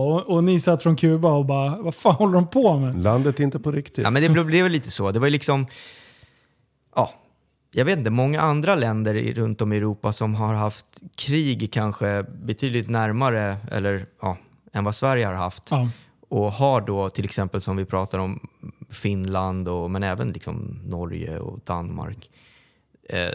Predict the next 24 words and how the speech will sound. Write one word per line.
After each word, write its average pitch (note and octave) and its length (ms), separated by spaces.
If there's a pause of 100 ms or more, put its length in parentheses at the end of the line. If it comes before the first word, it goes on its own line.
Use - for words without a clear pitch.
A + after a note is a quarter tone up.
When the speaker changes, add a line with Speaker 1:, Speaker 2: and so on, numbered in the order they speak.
Speaker 3:
de G2+ 400
är - 80
förberedda A2 760
på F#2 120
ett F2+ 80
annat F#2 240
sätt. - 500 (340)
För - 120
att F#2+ 100
de G2+ 160
har G2 460
liksom, F#2+ 440 (520)
det G#2+ 80
är A2 40
en A2 80
annan A2 320
mentalitet. G#2 1000
Speaker 1:
Mm. B2+ 240 (760)
Speaker 3:
Eh, F2 460 (120)
och, - 260
och B2 60
där A#2+ 280
tycker G#2 320
jag F#2 340